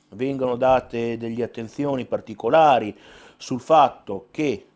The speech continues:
una munizione cinque cinquantasei di qualunque tipo e qualunque caricamento che può finire in mano a un privato possa dare dei problemi in certe carabine civili.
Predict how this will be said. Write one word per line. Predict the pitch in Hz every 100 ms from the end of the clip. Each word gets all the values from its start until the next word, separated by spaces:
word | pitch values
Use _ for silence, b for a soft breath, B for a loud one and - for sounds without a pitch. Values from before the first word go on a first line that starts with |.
| _
una | 117 117
munizione | 120 123 120 143 151 135 113
cinque | - 143 139 123
cinquantasei | - 113 117 107 113 - 127
di | 110
qualunque | - 110 127 127 107
tipo | - 120 107
e |
qualunque | 101 101 117 113
caricamento | - 110 104 107 123 123 107
che | 113
può | 98 107
finire | 107 107 104
in | 104
mano | 123 117 101 101
a |
un | 113 113 90
privato | 131 120 90 85 123 160 - B B B B B B _ -
possa | 180 175 185
dare | 131 131
dei | 127
problemi | 127 139 117 120
in | 127
certe | 113 110
carabine | 110 110 110 95 98
civili. | 98 104 85 82 85